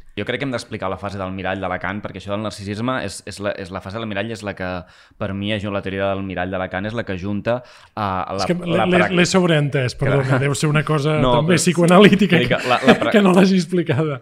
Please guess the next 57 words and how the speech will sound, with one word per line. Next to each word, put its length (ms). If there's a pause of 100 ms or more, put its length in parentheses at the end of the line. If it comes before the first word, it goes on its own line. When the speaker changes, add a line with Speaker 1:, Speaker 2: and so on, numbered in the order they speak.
(100)
Speaker 1:
Clar, 220
no, 80
però 100
la, 180
per 140
mi 60
és 80
interessant 360 (300)
des 140
de 40
la 120
part 160
narcisística. 480
No 100
tots 160
sabem 220
aquesta 320
idea, 260
o 60
no 120
ho 60
sabem, 340
però 280
simplement 480
dir 280 (220)
que 80
és 100
aquesta 320
idea 200
de 100
que 80
l'infant, 600
que 80
en 280
realitat 380
és 80
un 220
garbuix 360
de 100
pulsions 460
desendreçades, 720
quan 160
es 120
mira 180
al 80
mirall 400 (240)
i 80
veu 160
un 180
cos, 320
algú 200
li 80
diu, 160
"Això 180
ets 220
tu", 260 (360)
i 120